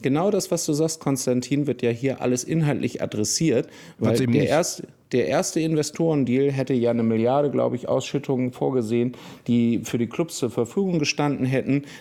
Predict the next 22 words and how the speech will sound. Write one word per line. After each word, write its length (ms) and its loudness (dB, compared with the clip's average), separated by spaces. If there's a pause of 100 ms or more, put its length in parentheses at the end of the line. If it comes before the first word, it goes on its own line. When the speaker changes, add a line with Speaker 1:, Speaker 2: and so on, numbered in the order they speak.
Speaker 1:
damit 320 0
sie 180 0
ihre, 600 2
äh, 240 2
Kader 400 2
aufmünzen, 640 0
so 160 0
dass 200 -2
es 120 -6
nicht 200 -2
durchgekommen. 720 0
Und 380 -2
so 200 0
wie 100 -2
der 140 2
Deal 260 0
jetzt 260 0
gestrickt 460 -4
ist, 220 -2
eine 280 -2
Milliarde 440 0
weniger, 480 2